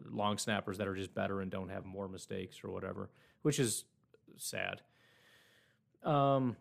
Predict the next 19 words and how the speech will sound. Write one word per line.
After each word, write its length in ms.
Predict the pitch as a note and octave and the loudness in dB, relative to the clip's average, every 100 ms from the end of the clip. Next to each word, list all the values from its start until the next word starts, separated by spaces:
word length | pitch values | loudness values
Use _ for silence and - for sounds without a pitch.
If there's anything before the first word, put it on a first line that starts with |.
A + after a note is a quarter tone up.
| _ _ _ _ _ _ _ _ _ - | _ _ _ _ _ _ _ _ _ -4
did 200 | A2+ B2+ | 2 4
Yadam 360 | A#2+ B2 B2 B2 | 6 6 8 4
over 180 | A2 A#2 | 4 4
Ento 280 | A#2+ A#2 A2+ | 2 0 -2
surprise 420 | - A#2 A2 G#2+ | 2 6 6 6
you? 220 | A#2 C#3 - | 4 2 0
Again, 260 | - D#3+ D3 | 2 6 6
I 80 | B2+ | 6
talked 260 | F3+ G3 | 4 2
about 160 | D#3+ C#3 | 4 4
it 80 | B2+ | 6
on 60 | |
the 80 | A2 | 2
podcast. 560 | A#2 A2+ A#2 A#2 G#2+ - | 4 4 6 4 2 0
I 140 | B2+ | 2
would 140 | D3+ C3+ | 2 2
have 100 | A2+ | 2
gone 200 | A2+ A2 | 2 2
Ento. 520 | A2+ A2+ A#2+ A#2+ A#2 | 2 2 4 4 4